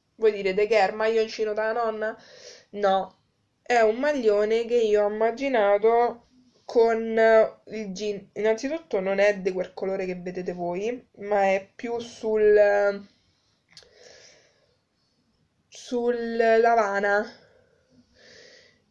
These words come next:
È veramente caruccio. Poi vi cerco sempre la stessa cosa, vi cerco il link, tutte cose. Ed è, io l'ho pensato sopra, eh, il pantalone a vita alta,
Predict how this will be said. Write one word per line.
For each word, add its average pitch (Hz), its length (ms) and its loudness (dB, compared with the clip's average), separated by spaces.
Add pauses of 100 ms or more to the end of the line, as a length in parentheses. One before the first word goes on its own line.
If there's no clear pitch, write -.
(220)
È 208 160 -2
veramente 208 400 -2
caruccio. 202 580 -2
Poi 220 180 0
vi 196 100 -8
cerco 196 300 -8
sempre 185 520 -8
la - 100 -16
stessa 196 340 -12
cosa, 196 300 -4
vi 208 100 -8
cerco 190 440 -8
il 190 120 -8
link, 196 800 0
tutte 185 360 -10
cose. 180 540 -4 (1200)
Ed 294 180 -2
è, 226 320 2
io 262 180 -2
l'ho 214 160 2
pensato 233 680 2
sopra, 220 1000 4
eh, 196 440 4
il 196 360 -2
pantalone 208 600 2
a 196 60 0
vita 190 280 -2
alta, 180 680 -4